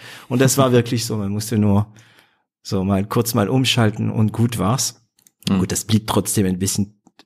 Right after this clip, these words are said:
Speaker 1: es bleibt Aufwand, aber das ist die Idee, ne? Ähm,
Speaker 2: Absolut, ja.
Speaker 1: Genau, also Finanzierung, also ich,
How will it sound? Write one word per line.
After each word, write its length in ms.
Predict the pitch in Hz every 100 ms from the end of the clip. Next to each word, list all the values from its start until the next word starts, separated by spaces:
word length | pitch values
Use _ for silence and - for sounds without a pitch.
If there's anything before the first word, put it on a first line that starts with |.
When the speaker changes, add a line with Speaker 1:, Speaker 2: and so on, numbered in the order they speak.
| -
Speaker 1:
es 200 | - -
bleibt 400 | 104 120 135 -
Aufwand, 540 | 117 110 92 87 -
aber 120 | 104
das 200 | 113 123
ist 140 | 123 -
die 100 | 113
Idee, 260 | 107 95
ne? 220 | 90 127 170 - - - -
Ähm, 920 | 107 107 107 107 107 107 104 104 110 113 - -
Speaker 2:
Absolut, 420 | 95 - 98 92
ja. 120 | 90 - _ _ - _ _ - - - - - -
Speaker 1:
Genau, 380 | 123 120 101 -
also 220 | 143 147
Finanzierung, 640 | 151 175 165 160 220 202 147
also 240 | 143 147 -
ich, 180 | 151